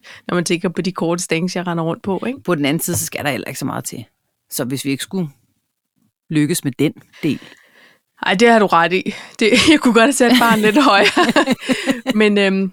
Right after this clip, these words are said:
Speaker 1: han er også blevet smuk. Så det er jo dejligt
Speaker 2: Det er
Speaker 1: og sød
Speaker 2: dejligt.
Speaker 1: og dejligt. Ja. Tyve år.
Speaker 2: Niller.
Speaker 1: Med hår.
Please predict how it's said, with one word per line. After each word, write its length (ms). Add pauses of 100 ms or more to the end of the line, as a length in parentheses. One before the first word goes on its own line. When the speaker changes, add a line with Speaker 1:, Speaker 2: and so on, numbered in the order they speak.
Speaker 1:
han 160
er 60
også 180
blevet 180
smuk. 440 (640)
Så 100
det 140
er 60
jo 60
dejligt 420
Speaker 2:
Det 60
er 80
Speaker 1:
og 80
sød 180
Speaker 2:
dejligt. 640 (220)
Speaker 1:
og 200
dejligt. 380 (560)
Ja. 100 (600)
Tyve 260
år. 260 (1000)
Speaker 2:
Niller. 260 (920)
Speaker 1:
Med 160
hår. 320